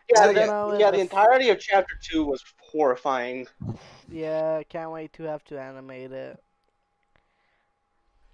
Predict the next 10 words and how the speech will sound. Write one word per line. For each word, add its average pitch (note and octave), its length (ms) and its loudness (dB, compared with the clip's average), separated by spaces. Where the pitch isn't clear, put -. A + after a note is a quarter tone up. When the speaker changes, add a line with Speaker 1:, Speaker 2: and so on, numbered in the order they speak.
Speaker 1:
Yeah, F#3 380 4
I F3+ 40 2
Speaker 2:
Uh, - 100 0
Speaker 1:
can't F#3 180 2
wait E3+ 160 -2
to D#3+ 80 -4
start F3+ 340 0
talking F3 320 2
about C#3+ 320 0
it. D3+ 220 -2